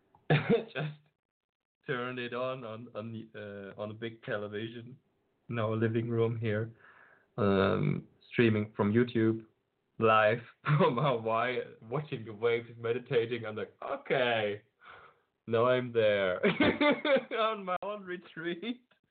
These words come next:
It was really funny. And then I got some food and snacks, and I was eating on the, on the floor. <laughs> It's like sitting in my pajamas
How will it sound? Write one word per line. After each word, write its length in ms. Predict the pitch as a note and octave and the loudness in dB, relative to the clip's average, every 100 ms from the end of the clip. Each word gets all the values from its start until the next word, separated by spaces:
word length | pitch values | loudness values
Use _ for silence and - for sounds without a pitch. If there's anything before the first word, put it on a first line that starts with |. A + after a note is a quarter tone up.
| _ _ _ _ _ _ - - - - _ _ | _ _ _ _ _ _ -20 -20 -20 -20 _ _
It 160 | C4+ C#4 | -16 -14
was 180 | C4 A#3+ | -14 -12
really 300 | B3+ B3+ B3 - | -10 -8 -10 -10
funny. 320 | C4 B3 A3 | -8 -6 -6
And 100 | D#3 | -2
then 140 | F3 C#3 | 0 2
I 120 | D3 | 0
got 200 | D3 D3 D3 | 0 -2 -2
some 220 | B2+ B2 - | -6 -6 -8
food 260 | G#3+ G#3 D#3 | -2 0 0
and 140 | D3 - | -2 0
snacks, 360 | F3+ F3+ G#3+ - - | 4 4 2 -4 0
and 140 | A#2 | 2
I 40 | A2+ | 4
was 180 | A2+ A#2 - _ _ _ _ _ | 2 -2 -12 _ _ _ _ _
eating 380 | F3 F#3 D3+ C#3+ | 2 4 6 4
on 180 | B2 A2+ | 2 0
the, 100 | A2 - _ | -4 -8 _
on 140 | B2 A2+ | 0 0
the 80 | |
floor. 720 | A2+ F#3+ G3 F#3 F3 E3 F3 E3+ | -2 0 4 6 6 6 2 0
<laughs> 220 | A3+ - | -6 0
It's 320 | - A#3+ - - | 0 0 -4 -8
like 240 | C3+ D3 _ _ _ - - - - _ _ _ _ - - - _ - | -6 -8 _ _ _ -18 -18 -18 -20 _ _ _ _ -20 -20 -20 _ 0
sitting 260 | F#3 D#3+ | 0 0
in 100 | D#3+ | -2
my 160 | C#3+ C3 | 0 -2
pajamas 920 | D#3 D3 E3+ F3+ F3 E3+ D#3+ D3+ D3+ | -2 -6 0 0 0 -2 -2 -2 -6